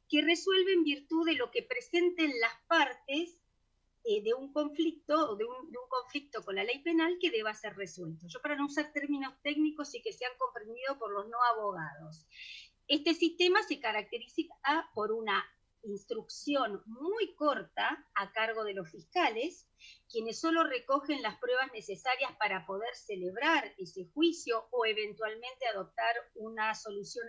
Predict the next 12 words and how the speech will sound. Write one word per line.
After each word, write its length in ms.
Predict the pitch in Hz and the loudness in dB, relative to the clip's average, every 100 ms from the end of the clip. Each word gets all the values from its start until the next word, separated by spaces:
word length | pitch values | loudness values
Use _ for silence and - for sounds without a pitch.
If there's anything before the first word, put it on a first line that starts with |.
| - | -8
alternativa 840 | 196 175 180 175 175 170 339 339 220 | -10 -8 -6 -6 -6 2 4 4 2
del 160 | 180 165 | -4 -6
conflicto 680 | 175 165 190 185 175 165 | -10 -8 -12 -12 -10 -10
con 120 | - 170 | -10 -8
la 80 | |
ley 160 | 170 175 | -6 -6
penal, 340 | 175 294 359 | 0 2 2
como 260 | 349 190 175 | 0 -10 -10
podría 300 | 170 180 185 | -10 -10 -10
ser 180 | - 196 | -10 -12
una 220 | 175 170 | -8 -10
conciliación, 1040 | 170 165 160 165 165 160 320 330 302 294 | -10 -14 -12 -10 -10 -4 2 4 4 0